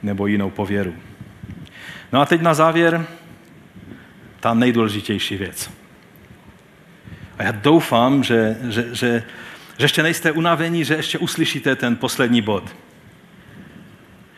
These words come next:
Ježíš tomu člověku nic nevyčítal. Já vám tady otloukám o hlavu celou dobu mnohé věci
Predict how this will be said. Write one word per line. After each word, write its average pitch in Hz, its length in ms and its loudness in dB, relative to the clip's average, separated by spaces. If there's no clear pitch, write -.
Ježíš 147 260 2
tomu 175 240 2
člověku 151 800 2
nic - 560 0
nevyčítal. 104 560 -4
Já 123 80 0
vám 127 140 4
tady 131 200 4
otloukám 127 460 2
o 123 80 2
hlavu 123 300 4
celou 127 300 2
dobu 123 400 4
mnohé 120 280 4
věci 135 500 2